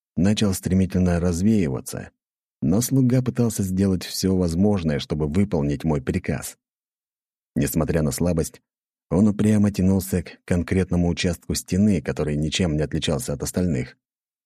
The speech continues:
Пришлось ему немного помочь. Едва ладонь старика коснулась штукатурки, та сразу осыпалась на землю,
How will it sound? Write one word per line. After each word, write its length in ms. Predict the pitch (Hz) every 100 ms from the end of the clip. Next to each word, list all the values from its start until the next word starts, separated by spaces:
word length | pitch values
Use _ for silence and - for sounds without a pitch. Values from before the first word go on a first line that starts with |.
| _ _
Пришлось 440 | - 71 78 73
ему 160 | 87 92
немного 400 | 101 104 85 85
помочь. 500 | 90 120 71 - - _ _ _ _ _ _ _ _ _ _
Едва 340 | 69 82 101
ладонь 320 | 101 95 98 92
старика 500 | - - 90 101 92
коснулась 540 | 90 - 92 87 82
штукатурки, 800 | - 80 78 71 92 - 87 80 - _ _ _
та 140 | - 98
сразу 440 | - 98 98 92
осыпалась 540 | 87 - 95 90 87 -
на 120 | 85
землю, 560 | 82 110 101 67 64